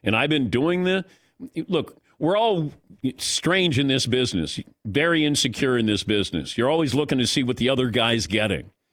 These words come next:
and Troy's probably no different. But this is what agents do. You know, the agent for Kirk Herbstreit could be doing that right now, going, you know, "Hey, I'm here in, uh, Amazon."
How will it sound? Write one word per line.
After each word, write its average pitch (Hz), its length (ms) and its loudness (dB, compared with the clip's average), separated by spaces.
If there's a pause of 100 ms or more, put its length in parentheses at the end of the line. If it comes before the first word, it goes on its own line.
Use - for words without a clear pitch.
(200)
and 113 480 0 (380)
Troy's 123 340 -2
probably 135 460 0
no 139 180 0
different. 143 420 -2 (520)
But 113 100 -6
this 160 200 0
is 143 120 0
what 170 140 0
agents 175 420 0
do. 185 340 -2 (680)
You 196 80 2
know, 196 60 2
the 160 160 2
agent 180 420 0
for 165 180 0
Kirk 180 220 -2
Herbstreit 202 480 -2
could 170 160 -2
be 180 100 0
doing 185 220 0
that 190 160 2
right 196 180 2
now, 208 240 0
going, 107 380 0
you 147 100 0
know, 160 320 0
"Hey, 160 140 -2
I'm 127 220 0
here 147 280 0
in, 156 180 0
uh, 147 480 0
Amazon." 104 720 -2